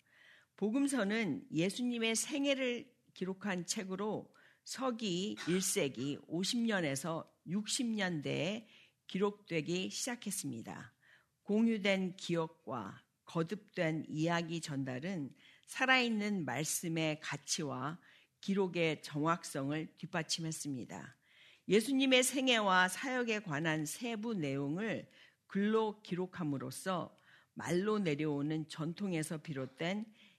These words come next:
이야기를 보존할 수 있었습니다. 성령님께서는 사도들을 하나님의 택하신 도구로 삼아서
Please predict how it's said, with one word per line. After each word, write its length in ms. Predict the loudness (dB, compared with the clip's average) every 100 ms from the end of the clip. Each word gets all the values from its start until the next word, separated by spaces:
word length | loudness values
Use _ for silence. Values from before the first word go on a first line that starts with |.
| -8
이야기를 920 | 0 4 4 2 -2 0 -2 -2 -8 _ _ _ _ -6
보존할 480 | -2 0 0 -2 -4
수 320 | -6 -6 -6 -8
있었습니다. 920 | -6 -6 -6 -8 -10 -10 -12 -14 -20 _ _ _ _ _ _ _ -10
성령님께서는 1400 | -2 2 4 4 2 2 2 2 2 2 2 0 -4 -10 -18
사도들을 1040 | -8 -4 -2 -2 -2 -2 2 0 0 -8 _ _ _ -14
하나님의 800 | -6 -2 0 0 2 2 0 -6
택하신 680 | -8 -4 -2 -2 -4 -6 -6
도구로 760 | -2 -2 -2 -4 -2 -4 -6 -12 _ _ _ _ _
삼아서 800 | -6 0 0 0 0 -2 -4